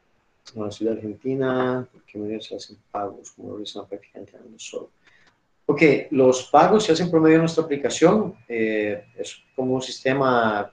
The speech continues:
como, como cuando usted, digamos, se suscribe a, a, ¿cómo se llama? A, a Spotify o a Netflix. Eh, usted llega, pone la información de, de qué tipo, qué medio de pago quiere,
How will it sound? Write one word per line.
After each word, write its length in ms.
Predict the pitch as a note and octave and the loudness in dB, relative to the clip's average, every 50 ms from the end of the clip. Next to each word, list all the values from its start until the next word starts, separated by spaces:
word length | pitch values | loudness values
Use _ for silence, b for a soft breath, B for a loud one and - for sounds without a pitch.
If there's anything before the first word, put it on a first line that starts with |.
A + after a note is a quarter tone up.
| _ | _
como, 640 | - G#2+ G#2+ G#2 G2+ G2+ G2+ G2+ G2 G2 G2 F#2+ - _ _ _ _ _ _ _ | -12 -10 -8 -8 -6 -6 -6 -6 -8 -8 -10 -12 -14 _ _ _ _ _ _ _
como 200 | - A2 G#2+ - | -10 -8 -8 -8
cuando 200 | - G#2+ G#2 G2+ | -8 -8 -10 -10
usted, 420 | G2 - - - - A2 A2+ A2+ A#2+ | -10 -14 -12 -6 -4 0 0 0 0
digamos, 260 | A#2 A2 A2+ A#2+ A#2+ | 0 -2 -4 -6 -6
se 80 | A#2 A2 | -8 -10
suscribe 400 | - - - A2 A2 A2+ A#2 A#2 | -12 -8 -4 -2 0 2 2 2
a, 400 | A2+ G#2+ G#2 G2+ G2+ G2 F#2 _ _ _ _ _ _ _ _ _ _ _ | 2 2 0 -2 -4 -8 -12 _ _ _ _ _ _ _ _ _ _ _
a, 360 | - G#2 G#2 G#2 G#2 G#2 G#2 - | -12 -10 -8 -6 -6 -8 -8 -10
¿cómo 100 | - A2 | -12 -10
se 120 | A2 A#2+ A#2 | -8 -6 -6
llama? 240 | A#2 A#2 A2 G#2 G#2 G2+ G2+ | -4 -4 -4 -4 -6 -8 -10
A, 140 | G2+ G2+ G2+ - - - _ - G2 | -12 -12 -12 -12 -14 -16 _ -8 -8
a 40 | G2+ | -8
Spotify 800 | - - - B2+ B2+ B2+ B2+ B2+ A#2 - - A2 A2 A2 G#2+ G#2 G2+ | -6 2 6 8 8 8 6 2 -6 -4 0 2 2 2 2 0 -2
o 100 | G2 G2+ | -4 -4
a 60 | G2+ | -2
Netflix. 720 | A#2+ C3 B2+ C3 - _ A#2+ A#2+ A2+ - - - - - _ _ _ _ _ _ - | -2 -2 -2 -4 -6 _ -6 -6 -4 -4 -6 -10 -10 -14 _ _ _ _ _ _ -8
Eh, 160 | G#2+ G#2 G#2 | -6 -6 -6
usted 220 | G2 - - G#2+ | -6 -8 -8 0
llega, 340 | G#2+ B2 B2 B2 A#2+ A2+ A2 | 4 6 6 8 6 4 0
pone 180 | A2 A2 A2 A2 | -2 -4 -4 -2
la 140 | A2 A2 A2+ | -2 -2 -2
información 640 | A2+ - - G#2+ G#2 G2+ - - A2 G#2+ G#2+ G#2+ G#2+ | -4 -6 -8 -10 -10 -10 -10 -10 -10 -8 -8 -6 -2
de, 320 | G#2+ G#2+ G#2 G#2 G2+ G2 | -2 -2 0 0 -2 -4
de 120 | - - _ _ | -8 -12 _ _
qué 100 | - G#2 | -12 -12
tipo, 360 | - - - - A2 G#2+ - | -12 -14 -12 -8 -8 -8 -8
qué 120 | - - | -8 -8
medio 180 | A2+ A2+ A#2 A#2+ | -4 0 0 0
de 60 | A#2 | 2
pago 260 | - A2+ A#2+ A#2+ A#2+ | 2 2 2 2 2
quiere, 280 | - A#2+ A#2 A#2 A2+ - | 0 -2 -2 -2 -4 -8